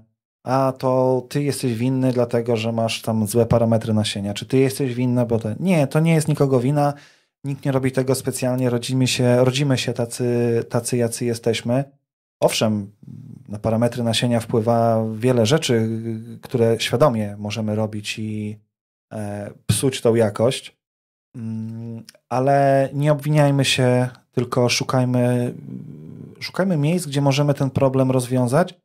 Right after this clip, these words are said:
i raczej właśnie mówmy o problemie, a nie o winie. Myślę, że tak będzie lepiej, e, dla wszystkich. I dwa słowa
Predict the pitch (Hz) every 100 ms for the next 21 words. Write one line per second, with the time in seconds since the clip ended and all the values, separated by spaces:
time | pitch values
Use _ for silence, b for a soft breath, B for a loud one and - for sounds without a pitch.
0 | _ _ - 147 226 220 175 165 - 156
1 | 147 156 - 147 135 135 135 143 170 143
2 | 127 165 185 - 127 120 123 120 131 127
3 | 120 110 101 110 - 123 123 - 135 120
4 | 120 127 120 123 120 117 117 117 117 _
5 | _ _ _ - 107 110 110 113 110 110
6 | 107 104 107 104 110 - 104 - 101 104
7 | _ _ _ _ _ - 147 151 147 143
8 | 143 143 143 139 139 135 139 147 - 156
9 | 143 143 135 135 127 127